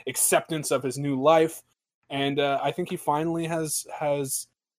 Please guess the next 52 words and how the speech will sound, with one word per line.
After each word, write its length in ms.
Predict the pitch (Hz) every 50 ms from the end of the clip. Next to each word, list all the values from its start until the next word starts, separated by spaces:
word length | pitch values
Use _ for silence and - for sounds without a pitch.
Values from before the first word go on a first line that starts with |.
| _ _ _ _ _ _ -
accepted 540 | 170 - - - - 180 160 - - 180
the 80 | 165 175
fact 300 | 165 - 170 165 156 -
that 80 | 160 139
his 160 | 151 156 135
wife 320 | 135 131 131 139 143 - 165
is 140 | 156 135
gone 360 | 131 - 123 127 131 143 170 190
and 140 | 185 160 147
that 160 | 139 131 123
nothing's 480 | 135 135 131 127 - - 156 156 147 139
gonna 160 | 151 151 151
bring 200 | 139 143 147 143
her 120 | 156 151
back, 400 | 139 131 - 123 135 165 - - -
but 240 | 139 139 135 - -
that 160 | 139 139 131
doesn't 260 | 143 143 131 151 139
mean 160 | 151 147 156
that 100 | 160 147 127
he 120 | - 151
can, 140 | - - 156
has 160 | 156 147 -
to 80 | - 151
be 100 | 143 147
sad 420 | - - 143 139 139 156 175 180
and 120 | 160 131 135
he 60 | 135
can 140 | - 151 147
enjoy 260 | 135 127 143 143 151
life. 400 | 139 139 147 170 208 214 - - - _ _ _ _ _ _ _ _ _
And, 420 | - 143 143 139 135 135 139 139 143
uh, 340 | 143 143 143 143 143 143 - - _
and 300 | - 143 143 143 135 - -
maybe 300 | 143 143 147 151 170 170
during 360 | 156 156 156 156 160 160 160
these, 280 | 160 160 160 160 151 -
uh, 280 | 160 160 156 151 147 143 - _ _ _ _ _ _ _ _ _ _
uh, 340 | - 151 151 147 147 143 143 -
erotic 420 | 151 147 143 143 147 160 175 175 -
asphyxiations, 880 | 165 - - 175 175 165 - - 170 156 160 170 - - 202 214 208
he 80 | - 185
can 160 | - 139 135
visit 260 | 135 170 170 175 -
her 100 | - 180
every 160 | 175 175 170 175
once 220 | 175 175 170 -
in 60 | 185 175
a 20 |
while 360 | 170 170 170 165 170 170 156 -
and 220 | 151 139 139 135
then 320 | 135 127 127 123 120 123